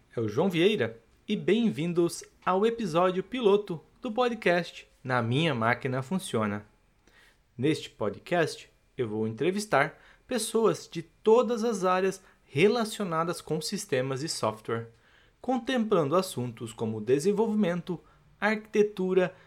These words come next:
linguagens de programação, experiências com o usuário, qualidade, cultura e vários outros assuntos sobre esse nosso mundo louco que é resolver problemas usando software.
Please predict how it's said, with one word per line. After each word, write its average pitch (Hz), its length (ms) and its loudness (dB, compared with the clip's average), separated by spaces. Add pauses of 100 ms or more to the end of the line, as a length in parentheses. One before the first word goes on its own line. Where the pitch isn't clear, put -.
(140)
linguagens 196 800 2
de 233 100 -6
programação, 190 840 0 (380)
experiências 180 880 -2
com 156 240 -4
o - 20 -2
usuário, 196 540 4 (380)
qualidade, 185 800 2 (200)
cultura 196 800 0 (220)
e 151 100 -4
vários 180 680 2
outros 170 420 0
assuntos 147 720 -4 (220)
sobre 135 280 -2
esse 131 160 -4
nosso 156 340 -2
mundo 196 240 2
louco 151 460 2 (220)
que - 120 -2
é 98 40 0
resolver 131 520 2
problemas 117 720 0 (200)
usando 117 500 0
software. 107 640 -2